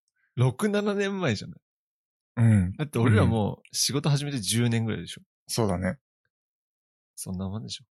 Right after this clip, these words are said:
Speaker 2: うん。
Speaker 1: いや、中二心をくすぐられるな。確かに。
Speaker 2: いいですよね、これね。ちょっと作りたいなと思っ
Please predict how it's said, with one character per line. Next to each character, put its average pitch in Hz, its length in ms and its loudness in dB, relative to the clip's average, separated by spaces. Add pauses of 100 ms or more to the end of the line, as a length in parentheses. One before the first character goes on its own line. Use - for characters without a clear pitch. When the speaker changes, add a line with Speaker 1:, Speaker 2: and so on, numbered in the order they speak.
(220)
Speaker 2:
う 107 60 -2
ん。 92 340 0 (480)
Speaker 1:
い 98 40 -16
や、 90 260 -12
中 - 220 -6
二 104 120 -2
心 101 380 -4
を 87 100 -10
く - 120 -16
す - 140 -8
ぐ 98 120 -8
ら 95 120 -4
れ 95 100 -8
る 95 120 -12
な。 90 320 -12 (180)
確 98 240 -14
か 170 60 -14 (140)
に。 175 100 0
Speaker 2:
い 196 60 4
い - 20 0
で 123 100 0
す 101 140 -2
よ 95 80 0
ね、 95 80 0
こ 95 140 -2
れ 92 120 0
ね。 95 340 -4 (720)
ち - 80 -20
ょ - 60 -20
っ - 40 -20
と - 140 -10
作 - 240 -6
り 101 80 -6
た 98 160 -4
い 92 60 0
な 90 200 -4
と 98 120 -6
思 95 80 -4
っ - 40 -14